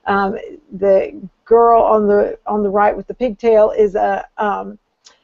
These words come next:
a nurse from Vanderbilt Hospital. She's gone for every one of the missions that we've come to Tenwek and is kind of our leader of, from the nursing standpoint.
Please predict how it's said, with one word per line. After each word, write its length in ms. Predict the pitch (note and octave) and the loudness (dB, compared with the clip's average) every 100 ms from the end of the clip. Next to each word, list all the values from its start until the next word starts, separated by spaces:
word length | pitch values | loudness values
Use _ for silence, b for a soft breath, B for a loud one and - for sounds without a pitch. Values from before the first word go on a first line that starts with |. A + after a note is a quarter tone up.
| b _ _ _ | b _ _ _
a 220 | A3 G#3 | -2 0
nurse 380 | G3 A3 A#3 A3+ | 0 0 0 -2
from 200 | G3+ F#3+ | -6 -2
Vanderbilt 580 | G3 G#3+ G#3+ G3+ G3+ - | 0 0 0 0 0 -2
Hospital. 520 | - G#3 G#3 G#3+ G#3+ | -2 0 0 -2 -2
She's 300 | G3+ C4 B3+ | -4 -8 -10
gone 420 | - B3 A#3+ A3+ A3 _ | -2 0 0 -2 -4 _
for 120 | G#3+ - | -10 -4
every 440 | A3+ G#3+ A#3 A3+ | -2 0 0 0
one 240 | G#3+ G#3+ G#3 | -4 -4 -4
of 140 | F#3+ | -6
the 40 | |
missions 440 | G3 G#3 G#3 G#3+ G3 | -4 -4 -4 -6 -6
that 160 | G3+ G3+ | -6 -4
we've 220 | G3+ - | -6 -6
come 260 | G#3+ A3 | -8 -6
to 100 | A3 | -8
Tenwek 500 | G3+ A3 G#3+ G#3+ G#3+ | -8 -6 -2 0 -2
and 140 | F#3+ F#3+ | -4 -8
is 220 | F#3 - - F#3+ | -8 -10 -18 -8
kind 160 | G#3 | -6
of 120 | F#3+ F3+ | -2 0
our 240 | F#3 F#3 - - | 0 -2 -8 -4
leader 540 | G#3 A#3 G#3 G3+ G3 | 0 2 2 2 0
of, 280 | - F#3 E3+ _ | -2 -6 -8 _
from 160 | G3 F#3+ | -6 -4
the 80 | G3 | -2
nursing 340 | G#3+ G#3+ G#3 | -4 -4 -8
standpoint. 640 | - G#3 G3 - G3 G3 | -4 -6 -6 -8 -8 -8